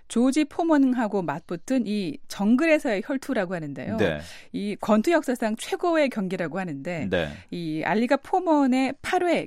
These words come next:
Speaker 1: 케이오 승을 거두면서 영웅 대접을
Speaker 2: 음,
Speaker 1: 받았습니다.
Speaker 2: 그렇군요. 물론 알리 선수가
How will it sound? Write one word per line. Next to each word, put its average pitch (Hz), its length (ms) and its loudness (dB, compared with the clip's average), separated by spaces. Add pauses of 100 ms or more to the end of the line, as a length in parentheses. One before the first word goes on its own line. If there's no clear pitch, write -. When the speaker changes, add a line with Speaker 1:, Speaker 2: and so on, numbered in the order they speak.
Speaker 1:
케이오 339 400 -2
승을 302 340 2
거두면서 196 680 -2
영웅 226 320 2
대접을 175 340 -2
Speaker 2:
음, - 20 -6
Speaker 1:
받았습니다. 151 520 -8
Speaker 2:
그렇군요. 73 380 -8 (420)
물론 156 600 8
알리 139 260 8
선수가 131 580 6